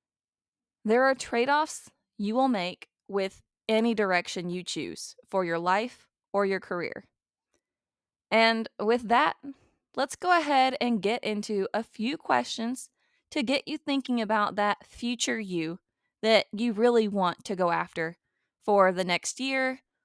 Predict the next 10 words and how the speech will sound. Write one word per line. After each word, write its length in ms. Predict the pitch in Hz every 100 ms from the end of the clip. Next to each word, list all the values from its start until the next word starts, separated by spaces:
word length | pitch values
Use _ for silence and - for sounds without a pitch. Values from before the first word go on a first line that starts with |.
| _
or 440 | 247 247 247 247 247 - _ _ _ _
whatever 320 | 294 311 285
time 280 | 262 240 208
frame 220 | 185 180
makes 220 | 170 160 -
sense. 480 | - - - - _ _ _ _ _ _ _ _ _ _ _ _ _ _ _ _ _
So 300 | - 294 262 -
the 120 | 277
first 260 | 294 330 -
question 640 | 214 214 - 190 175 208